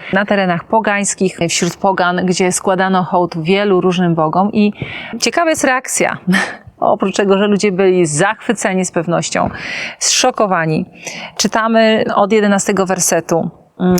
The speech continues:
ludzie, widząc, co uczynił Paweł, zaczęli wołać po likaońsku: „Bogowie przybrali postać ludzi i stąpili do nas”.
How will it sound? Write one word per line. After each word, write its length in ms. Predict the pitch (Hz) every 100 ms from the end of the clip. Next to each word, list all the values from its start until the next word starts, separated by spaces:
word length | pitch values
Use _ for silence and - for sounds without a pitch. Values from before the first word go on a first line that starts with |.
| 175
ludzie, 280 | 214 208 202
widząc, 420 | 233 240 240 -
co 120 | 214
uczynił 280 | 208 214 196
Paweł, 320 | 208 202 196
zaczęli 360 | 185 185 196 185
wołać 480 | 220 247 247 240
po 160 | - 202
likaońsku: 760 | 196 - 180 185 190 - 180 175 - - -
„Bogowie 600 | 185 208 202 254 285 277
przybrali 640 | 247 175 214 190 233 269
postać 420 | 240 247 - 226 -
ludzi 480 | 254 302 214 220
i 40 | 196
stąpili 580 | - 214 208 254 247 214
do 160 | 202
nas”. 380 | 165 - - -